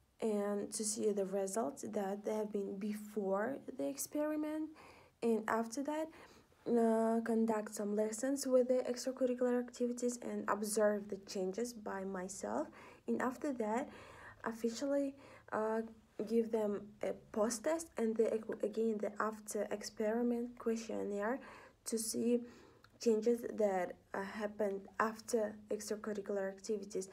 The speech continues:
to provide, uh, to conduct interview of, uh, particip-, participants' parents. Uh, another one is the research signi-, significance.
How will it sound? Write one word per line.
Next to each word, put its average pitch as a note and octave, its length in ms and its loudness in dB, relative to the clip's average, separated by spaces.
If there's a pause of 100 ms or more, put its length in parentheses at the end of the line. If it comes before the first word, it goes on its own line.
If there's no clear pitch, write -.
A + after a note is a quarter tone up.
(500)
to A3 320 4
provide, A3+ 500 2 (320)
uh, A3 260 0
to A3+ 120 -2
conduct A3+ 360 2 (120)
interview A#3+ 760 6 (380)
of, G#3+ 240 2
uh, G3+ 40 0
particip-, A3 520 -6 (280)
participants' B3 800 0 (540)
parents. G3+ 500 4 (180)
Uh, G#3 320 0
another A3 320 4
one D#4+ 340 2
is A3+ 280 0
the A#3 220 4
research A3+ 720 2
signi-, A3 540 2 (140)
significance. A3 840 2